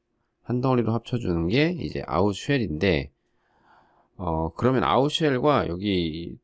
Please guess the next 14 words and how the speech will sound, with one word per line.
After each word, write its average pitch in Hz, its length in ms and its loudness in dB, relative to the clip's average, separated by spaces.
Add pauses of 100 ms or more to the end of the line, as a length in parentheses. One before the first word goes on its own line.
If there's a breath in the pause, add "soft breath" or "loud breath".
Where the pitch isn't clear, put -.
(300)
그 - 380 -8 (420)
한-, 147 300 2
하나 151 200 2
건너뛰어서 87 520 0
유니온의 135 600 4
차이를 123 340 -2
아셔야 69 380 -8
돼요. - 180 -14 (100)
유니온의 78 480 -2
차이. 80 360 -8
이 139 260 -8
두 - 200 -10
개의 123 220 2
차이는 104 560 2